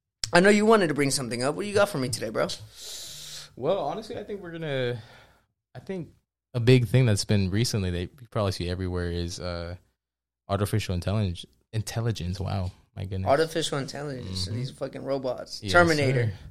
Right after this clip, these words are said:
Speaker 2: Yes, sir.
Speaker 1: Terminator.
Speaker 2: <laughs>
Speaker 1: Fuck that. Bro, how do you, like, what's gonna defend us? Guns or what? Like, what can, how can,
Speaker 2: It's
Speaker 1: how
Speaker 2: not
Speaker 1: do
Speaker 2: gonna be robots, man. It's just gonna be, like, they're gonna destroy the power grid. We're not gonna have power. We're not gonna have a stove.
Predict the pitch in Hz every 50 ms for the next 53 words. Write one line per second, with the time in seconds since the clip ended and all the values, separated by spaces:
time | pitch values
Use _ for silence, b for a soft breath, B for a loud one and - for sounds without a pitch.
0 | - - 101 98 104 104 - - - 64 - 113 107 - _ _ _ _ _ _
1 | _ _ _ _ _ _ _ - - - 302 - 170 156 143 - 135 302 277 -
2 | - - 170 156 - 156 127 - - 135 131 120 - - - _ _ _ _ _
3 | _ _ _ _ _ _ _ _ _ _ - 190 196 180 160 - 208 220 254 254
4 | 196 - - - - - - - - B B B B B B B B 147 156 156
5 | 156 190 226 226 277 269 247 160 147 143 - 185 202 180 123 117 - - 127 127
6 | 139 175 208 220 220 214 190 147 127 127 160 180 160 123 120 113 113 110 117 127
7 | 135 143 - - 175 165 165 156 185 180 - 165 160 220 285 269 247 190 160 143
8 | 127 104 87 90 110 135 - 78 73 76 76 - - 80 78 78 80 92 98 b
9 | b b b b b b b - - 143 143 156 156 - 170 156 151 147 143 147
10 | 143 131 117 110 117 117 117 113 110 101 101 - - - 98 98 101 95 90 90
11 | - - 85 90 90 87 90 90 90 90 87 85 87 87 85 87 87 87 85 85
12 | - - 78 80 - - - - 87 82 87 92 90 - _ - 98 90 90 90
13 | 90 87 87 87 85 87 85 - - 82 82 82 82 82 82 85 82 85 -